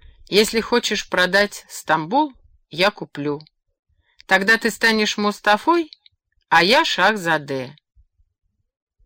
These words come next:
«Да за что же ты, несчастный, купишь Стамбул?» «За что? А тебе какое дело? А много будешь разглагольствовать,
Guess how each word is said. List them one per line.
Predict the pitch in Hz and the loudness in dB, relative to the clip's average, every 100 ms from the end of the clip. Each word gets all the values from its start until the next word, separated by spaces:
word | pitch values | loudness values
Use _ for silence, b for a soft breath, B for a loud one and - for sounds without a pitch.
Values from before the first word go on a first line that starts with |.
| - | -18
«Да | 127 143 | -10 -4
за | 160 | -2
что | 165 - 196 | -2 0 -2
же | 180 | -2
ты, | 175 180 | -4 -2
несчастный, | 180 - 185 180 - 170 160 - B _ | -2 0 0 0 -2 -8 -8 -10 B _
купишь | 190 180 180 156 | 0 2 0 -2
Стамбул?» | - - 170 185 156 156 123 127 _ _ _ _ _ _ | -4 0 0 0 -4 -6 -6 -16 _ _ _ _ _ _
«За | 135 135 | -10 -6
что? | 120 - - 233 320 _ _ _ _ _ _ _ | -4 -4 -2 -2 -2 _ _ _ _ _ _ _
А | 180 | -2
тебе | 190 320 311 | 0 2 2
какое | - 160 175 160 156 | 0 -4 -2 -2 -2
дело? | 151 151 127 127 - _ _ _ _ _ - | -4 -6 -8 -14 -20 _ _ _ _ _ -8
А | - 190 | 2 4
много | 214 240 262 226 | 4 4 4 2
будешь | 196 247 226 208 - B B B | 2 2 2 0 -6 B B B
разглагольствовать, | 180 185 180 185 185 294 349 - 185 147 131 | 2 2 4 2 4 2 2 -2 -6 -6 -8